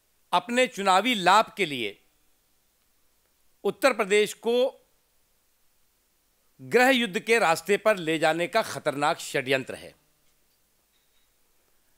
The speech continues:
भारतीय जनता पार्टी पिछड़े और कमज़ोर तबकों के अधिकारों और उनके स्वाभिमान पर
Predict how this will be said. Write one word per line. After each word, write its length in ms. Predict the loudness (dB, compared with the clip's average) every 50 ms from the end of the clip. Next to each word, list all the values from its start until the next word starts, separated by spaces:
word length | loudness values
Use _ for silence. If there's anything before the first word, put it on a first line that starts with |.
| _ _ _ _ _ _ _ _ _ _ _ _ _ _ _ _ _ _ _ -4
भारतीय 340 | 0 0 0 0 0 -4 -2
जनता 300 | -2 -2 0 0 0 0
पार्टी 500 | 2 2 0 0 0 -2 -6 -6 -6 -8 -12 _ _ _ _ _ _ _ _ _ _ _ _ _ _ _ _ _ _ _ _ _ _ _ _ _ _ _ _ _ _ _ _ _ _ _ _ _ _ _ _ _ _ _ _ _ _ _ -8
पिछड़े 400 | -6 -6 -4 -2 0 2 4 4
और 180 | 4 2 2 0
कमज़ोर 600 | -2 -2 -2 -2 -2 0 2 2 2 2 2 -2
तबकों 360 | -4 -4 -4 -4 -6 -4 -4
के 440 | -4 -2 0 0 2 2 0 -2 _ _ _ _ _ _ _ _ _ _ _ _ _ _ _ _ _ _ _ _ _ _ _ _ _ _ -20 -20 _ -20 _ _ _ _ _ _ _ _ -2
अधिकारों 600 | -2 0 0 0 0 2 4 4 4 2 2 2 2
और 80 | 0
उनके 280 | -2 -4 -4 -4 -4 -4
स्वाभिमान 600 | -4 -2 0 2 2 2 2 2 4 2 2 2
पर 220 | -2 -6 -6 -6